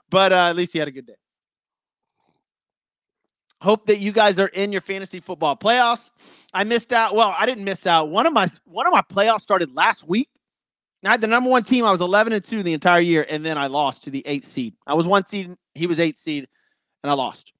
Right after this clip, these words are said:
Just fantasy football is awkward. If you had Patrick Mahomes this year in fantasy football, sorry. Sam Howell has more fantasy football points than Patrick Mahomes. But this isn't a fantasy football show today.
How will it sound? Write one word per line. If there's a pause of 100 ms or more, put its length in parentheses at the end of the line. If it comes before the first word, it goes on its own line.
(240)
Just (200)
fantasy
football
is
awkward. (360)
If
you
had
Patrick
Mahomes
this
year
in
fantasy
football, (120)
sorry. (640)
Sam
Howell (140)
has
more
fantasy
football
points (160)
than
Patrick
Mahomes. (920)
But
this
isn't
a
fantasy
football
show (260)
today.